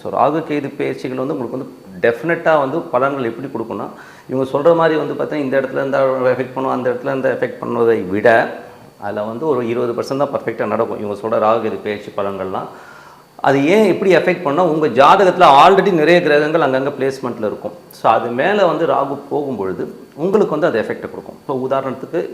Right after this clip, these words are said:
என்னுடைய ஜாதகத்தை சொல்லுவோம். என்னுடைய ஜாதகத்துல வந்து பார்த்தீங்கன்னா, செவ்வாய்ங்கிற ஒரு தசா நடக்குது. இன்னொன்னு, இது தசா புக்திகள் நடக்கும்போது தான் இந்த எஃபெக்ட் தெரியுமே ஒழிய, தசா புக்திகள் நடக்கலைன்னா அது ரொம்ப பெரிய எஃபெக்ட் பண்ணவே பண்ணாது. திசை புத்தி அந்தரங்கள்ல இது எஃபெக்ட் வரும். அது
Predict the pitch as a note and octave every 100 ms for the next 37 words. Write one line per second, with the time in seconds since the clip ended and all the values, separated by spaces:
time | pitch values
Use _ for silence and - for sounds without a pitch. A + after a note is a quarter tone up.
0 | B2+ D#3+ D#3+ C3+ A2 A2 A2 - - E2+
1 | E2 - - - - - F3+ G3 F3 D#3+
2 | F#3 G3 F#3 D#3+ D3 D3 C3+ C#3 D#3+ -
3 | D3 D3+ D#3+ D#3+ C3+ A#2 A#2 - A#2 A2
4 | C#3 A#2+ G2 - F2+ - B2 E3 E3 G3
5 | C3+ G2+ G#2+ A2 D#3+ F3+ D#3+ - E3 D3+
6 | C#3 C#3 D3+ D3 D3 D#3+ D#3 B2 D3 A#2+
7 | A2+ A#2+ C3 A#2 G2+ G2 C3 - - -
8 | - A2+ F#3 G#3 G3+ - E3+ D#3 C3+ D3+
9 | - D3 F3 B2 A2+ C3 A2+ A2+ G2+ A2
10 | - F2+ F2 A2+ C3+ F2+ A2+ A2 - A2
11 | A2 D#3+ B2+ B2 D3+ B2+ B2+ C3+ B2+ B2
12 | C3+ G#3 B2 A#2 F#2+ B2 - - F2 G2
13 | D#3 - - - - - _ _ - B2